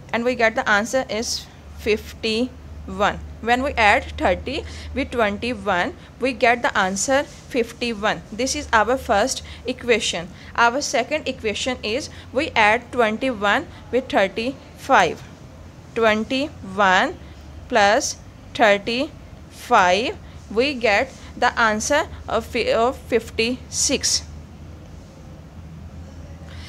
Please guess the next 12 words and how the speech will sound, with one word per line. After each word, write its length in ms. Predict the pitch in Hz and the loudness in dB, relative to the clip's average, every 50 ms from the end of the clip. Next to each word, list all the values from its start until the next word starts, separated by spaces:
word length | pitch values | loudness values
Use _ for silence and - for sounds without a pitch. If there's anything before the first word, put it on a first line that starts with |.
| - - | -6 0
Our 280 | - 220 214 220 247 285 | 4 4 6 6 4 2
third 340 | 269 - 302 254 254 302 - | 2 4 6 6 6 6 4
equation 680 | - 277 262 - 226 202 202 - - 254 240 247 247 247 - | 2 -2 -4 -2 -2 -2 -2 -2 -2 -2 -2 -4 -4 -6 -6
is 480 | 214 180 180 185 220 294 349 - - - - - - - - - - - - - - - - - - - - - - - | -4 -4 -2 -2 -4 -4 -6 -8 -10 -12 -14 -18 -18 -16 -16 -16 -16 -16 -18 -18 -18 -18 -18 -18 -18 -18 -18 -16 -10 -4
we 320 | 214 247 262 277 320 349 - | -2 0 0 0 -2 0 2
add 400 | - 214 190 185 190 233 - - - - - - - - - - - | 2 4 4 4 2 2 0 -4 -10 -18 -20 -20 -20 -20 -18 -18 -6
fifty-one, 920 | - - 240 226 - - 269 277 277 220 226 202 180 180 196 240 330 330 - - - - - - - - - - - - - - - - - - - - - - - - - - - - - - - - - - - - | 0 0 0 0 0 0 0 0 2 4 4 4 6 4 2 2 -2 -4 -8 -14 -20 -20 -20 -20 -18 -18 -16 -18 -18 -18 -20 -20 -20 -18 -18 -16 -16 -16 -16 -16 -16 -18 -18 -20 -20 -20 -20 -20 -20 -20 -20 -20 -16 -12
we 280 | - 226 247 285 330 - | -6 -2 -2 -2 -2 0
add 340 | - 233 208 196 226 294 - - - - - - | 4 4 6 6 6 4 0 -4 -14 -18 -14 -6
fifty-one 880 | - 285 226 - - - 285 294 269 220 208 208 185 190 214 285 349 330 - - - - - | -2 -2 -2 -2 -2 -2 -2 -2 -2 0 2 4 4 4 4 2 -2 -6 -12 -18 -18 -14 -4
plus 440 | - 233 214 202 214 254 - - - - - - - | 2 4 4 4 4 2 0 -4 -8 -10 -16 -20 -18
five. 500 | - - - - 277 247 214 180 147 - | -16 -8 2 6 8 8 8 8 4 2